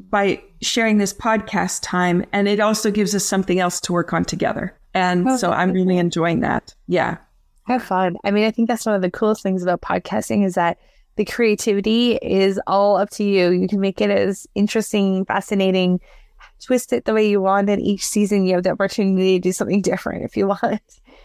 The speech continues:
Speaker 2: So that's very cool.
Speaker 1: Exactly.
Speaker 2: And I love that
Speaker 1: Yeah.
Speaker 2: your sister's joining you. That's really fun. What a great way to bring family members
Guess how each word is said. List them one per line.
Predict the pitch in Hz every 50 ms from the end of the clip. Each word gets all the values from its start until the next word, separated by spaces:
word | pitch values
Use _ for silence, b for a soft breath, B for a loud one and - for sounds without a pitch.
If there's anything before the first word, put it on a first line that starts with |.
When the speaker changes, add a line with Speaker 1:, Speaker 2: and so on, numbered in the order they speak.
| b b b
Speaker 2:
So | - -
that's | 208 202 196 190 190
very | 196 196 196
cool. | 175 180
Speaker 1:
Exactly. | 185 185 - - - 180 - - - - _ _ - - - _ - -
Speaker 2:
And | 233 254
I |
love | 247 247 247 240
that | 233 -
Speaker 1:
Yeah. | 185 175
Speaker 2:
your | 170
sister's | 170 - 165 - 185 175 175
joining | - 175 175 170 165 165
you. | 165
That's | 175 185 190 - - -
really | 196 185 180 180
fun. | - 196 190 180 170 160 - - _ _ _ _ _ _ _ _ -
What | 208 214
a | 214
great | - 214 196 175
way | 196 190
to | 190 185
bring | - 196 185 180 185
family | 185 208 196 190 185 180
members | 180 170 175 180 175 175